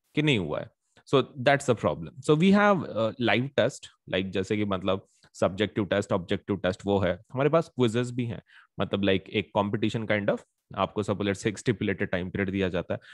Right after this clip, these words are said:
उसमें आपको अगर टॉप लेवल पे अगर हो तो एक रैंकिंग के जैसा आपको एक क्विज type of, game type of suppose let's say भी ऑफर किया जाता है। तो ये डेली बेसिस पे हम लोग बहुत सारे क्विज कंडक्ट करते हैं।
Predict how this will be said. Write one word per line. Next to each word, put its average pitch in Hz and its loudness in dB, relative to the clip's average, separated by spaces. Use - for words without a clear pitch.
उसमें 117 -2
आपको 107 -2
अगर 107 2
टॉप 98 -2
लेवल 104 0
पे 104 -4
अगर 98 0
हो 110 -4
तो 127 -4
एक 107 0
रैंकिंग 107 -4
के 139 -2
जैसा 107 -2
आपको 113 -2
एक 113 -2
क्विज 160 4
type 104 0
of, 107 -8
game 110 2
type 104 -2
of 104 0
suppose 98 -6
let's 95 -4
say 107 -4
भी 104 0
ऑफर 95 0
किया 95 0
जाता 87 -2
है। 147 -6
तो 160 6
ये 175 6
डेली 143 4
बेसिस 160 0
पे 143 2
हम 131 0
लोग 120 -2
बहुत 101 -2
सारे 117 0
क्विज 104 -2
कंडक्ट 95 -2
करते - -8
हैं। 156 -10